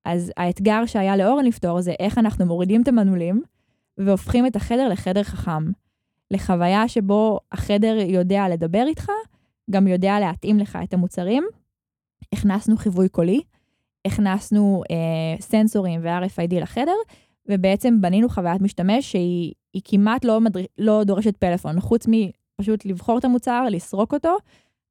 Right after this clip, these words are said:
המוצרים, אתה יכול לבוא, לקחת אותם, לצאת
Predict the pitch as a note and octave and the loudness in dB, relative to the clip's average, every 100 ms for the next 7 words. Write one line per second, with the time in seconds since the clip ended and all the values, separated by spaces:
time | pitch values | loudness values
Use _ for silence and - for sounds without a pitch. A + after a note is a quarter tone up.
0 | _ _ G3 G3 - G3+ G#3+ A3 G#3+ A#3+ | _ _ 0 0 0 0 2 2 2 -4
1 | - _ - F#3+ G3 F3+ G#3 D#4+ G#3 B3 | -10 _ -8 -4 0 0 2 0 0 -2
2 | C#4 C4 C#4 B3+ F#3+ A3 B3 | -4 -4 -2 -2 -2 -4 -4